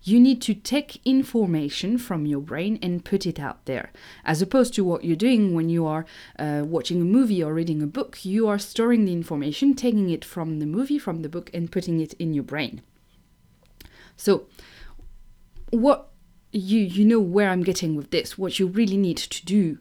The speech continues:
now to be able to speak is, well,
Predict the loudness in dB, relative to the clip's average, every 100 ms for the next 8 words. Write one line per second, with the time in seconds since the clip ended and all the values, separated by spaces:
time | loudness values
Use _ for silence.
0 | -4 0 2 2 -4 -8 -4 -2 -2 -6
1 | -10 -10 -6 -8 -10 -16 -6 -6 -6 -16
2 | _ -8 -6 -6 -8 _ _ _ _ -10
3 | -10